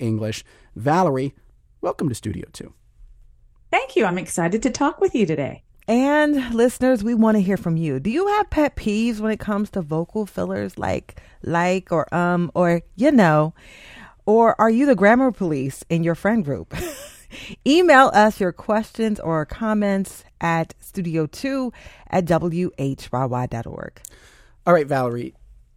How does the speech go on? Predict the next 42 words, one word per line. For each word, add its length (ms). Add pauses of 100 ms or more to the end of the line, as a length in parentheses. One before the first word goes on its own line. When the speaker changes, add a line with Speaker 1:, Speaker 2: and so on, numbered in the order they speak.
(140)
Speaker 1:
you 200
really 320
grabbed 400
me 260 (180)
in 120
this 160
book 380
around 260
page 320
twenty-eight, 420
twenty-nine, 640 (640)
when 100
you 80
talked 320
about 360
Icelandic. 760 (140)
And 80
I'm 80
gonna 280
put, 220
a, 60
I'm 520
gonna 220
set 240
this 140
up 160
a 20
little 220
bit, 260
because 400
for 220
me 160
to 80
really 180
buy 220
into 120
the 80
argument 420
of, 100
of 80
your 100
book, 380